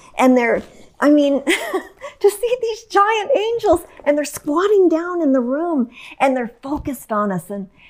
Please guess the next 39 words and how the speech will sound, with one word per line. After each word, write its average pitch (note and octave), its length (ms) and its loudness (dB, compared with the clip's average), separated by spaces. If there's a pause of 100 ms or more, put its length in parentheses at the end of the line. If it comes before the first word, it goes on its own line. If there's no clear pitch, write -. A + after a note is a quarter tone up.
(140)
they G#3+ 100 -2
want A#3 200 -2
to A3+ 60 -4
hear A#3+ 320 -8
about F#3 260 -2
our F#3 140 -6
conversation G#3+ 840 -10
with F#3+ 180 -12
the, F#3 280 -10
with F#3+ 200 -10
the F#3+ 100 -8
Lord. G3+ 380 0 (400)
That's F#4 220 0
what G4 100 4
we D#4+ 80 4
get D4 140 -2
to B3 40 -6
have A#3+ 240 -2
every C4 240 0
day. A3 380 2
That C#4 120 4
is G3+ 140 0
way A#3 300 4
more G4 220 -4
exciting A#3 760 0 (320)
than G#3 280 2
some B3+ 560 0 (800)
concert C4 1000 0 (240)
or A#3+ 220 4
some A#3 580 -2
rodeo G#3 800 2
or G3+ 240 -6
some G#3 300 -8
sporting E4 640 0
event. E3 560 -6 (480)
It's D4 240 2
way D4+ 400 4
more F4+ 280 2
exciting C4 920 -2